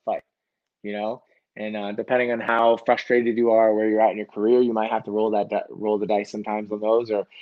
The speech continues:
or you just be patient and keep training. And, you know, but, like, let's focus. And I see some managers using that to recruit. They'll be like, "Oh, look at us. We keep our guys busy. covid didn't affect us." It's like, "All right,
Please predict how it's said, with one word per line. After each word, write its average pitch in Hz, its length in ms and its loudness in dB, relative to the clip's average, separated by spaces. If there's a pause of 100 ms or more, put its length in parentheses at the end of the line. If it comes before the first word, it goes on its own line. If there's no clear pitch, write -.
(240)
or 110 140 4
you 107 120 2
just 110 200 0
be 113 80 2
patient 110 380 2
and 101 80 -6
keep - 160 -4
training. 120 400 -2
And, 98 160 -8 (480)
you 120 80 0
know, 117 100 4
but, - 300 6
like, 123 180 4
let's 127 220 0
focus. 135 340 -2
And 131 300 0
I 135 100 8
see 165 200 0
some 147 200 4
managers 131 400 2
using 113 220 -8
that 113 160 -6
to 101 60 -10
recruit. 101 260 -6
They'll 104 80 -4
be 104 80 -2
like, 101 140 -4
"Oh, 120 180 4
look 117 180 -4
at 120 80 -2
us. 117 280 -2
We 123 80 -4
keep - 240 -6
our 113 120 4
guys 107 220 0
busy. 104 360 -6
covid 113 300 0
didn't 113 200 -6
affect 120 320 0
us." 104 240 0
It's 101 120 -18
like, 110 140 -4
"All 135 60 6
right, 120 120 4